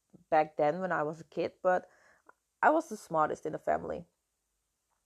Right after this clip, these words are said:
And I know that's maybe a bold statement to make, but it was. And it always made me feel like I didn't belong.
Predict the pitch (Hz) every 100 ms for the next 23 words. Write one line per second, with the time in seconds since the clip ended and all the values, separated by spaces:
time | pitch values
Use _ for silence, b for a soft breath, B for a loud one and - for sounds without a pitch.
0 | _ _ - 170 165 165 165 - 165 165
1 | 170 170 165 - - 180 156 160 156 156
2 | - - - _ _ _ - 160 160 160
3 | - - - 160 165 160 - 156 151 240
4 | 349 _ _ _ _ _ _ - 165 165
5 | 165 180 - - 180 - 156 143 135 -
6 | - _ b b b b b - 180 170
7 | 170 175 143 - _ _ _ _ _ _
8 | _ _ _ _ _ _ _ _ _ 226
9 | 233 240 302 269 240 220 214 208 196 -
10 | - 196 185 175 160 160 170 170 175 160
11 | 147 139 135 147 196 247